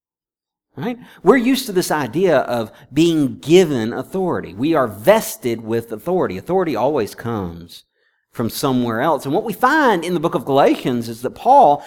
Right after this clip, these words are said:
has to defend his authority. Paul has to defend himself as having authority. The nature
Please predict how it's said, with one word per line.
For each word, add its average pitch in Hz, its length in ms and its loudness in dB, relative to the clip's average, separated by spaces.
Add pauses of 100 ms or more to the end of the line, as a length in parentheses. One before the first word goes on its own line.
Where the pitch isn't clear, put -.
(120)
has - 220 0
to 165 80 -8
defend 135 360 -2
his 127 160 -8
authority. 262 520 -4 (840)
Paul 247 260 10
has 214 200 6
to - 80 -10
defend 185 600 0
himself 170 640 4
as 170 260 6
having 123 680 0 (320)
authority. 139 680 2 (680)
The 143 160 0
nature 151 720 4